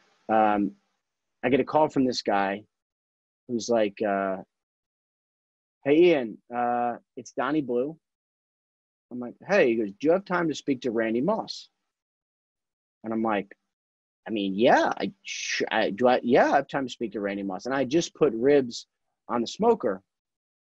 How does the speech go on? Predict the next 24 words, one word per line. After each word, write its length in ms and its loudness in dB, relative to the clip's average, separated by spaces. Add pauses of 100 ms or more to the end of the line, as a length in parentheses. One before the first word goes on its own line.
(200)
And 460 -2
so, 220 0
you 140 0
know, 60 -4
you 140 -4
put 180 2
ribs 460 2 (280)
on 120 -2
the 80 -4
smoker 440 2
and 140 4
you 100 2
got, 320 2 (880)
I 40 -10
was 100 -6
using 420 -2 (140)
a, 100 -8
a 40 -8 (280)
gas 260 4
smoker 400 -4
at 100 -10
the 80 -12
time. 500 -6 (560)
So 580 2